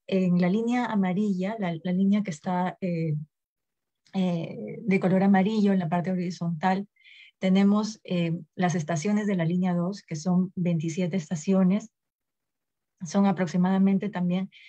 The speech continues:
veintisiete kilómetros, eh, dos ter-, dos estaciones terminales, veintitrés estaciones de paso y dos de conexión. Tiene un patio taller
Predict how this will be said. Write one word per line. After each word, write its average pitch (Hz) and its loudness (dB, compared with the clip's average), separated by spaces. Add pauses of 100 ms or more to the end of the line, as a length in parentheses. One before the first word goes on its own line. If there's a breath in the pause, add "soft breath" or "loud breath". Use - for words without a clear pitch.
(180 loud breath)
veintisiete 175 -2
kilómetros, 190 0 (180)
eh, 165 2
dos 190 -2 (440)
ter-, 190 0
dos 185 0
estaciones 185 0
terminales, 190 0 (380 loud breath)
veintitrés 180 0
estaciones 185 0
de 175 -2
paso 185 -2
y 196 0
dos 165 -2
de 175 -2
conexión. 175 -2 (340 loud breath)
Tiene 196 4
un 190 4
patio 180 -2
taller 175 0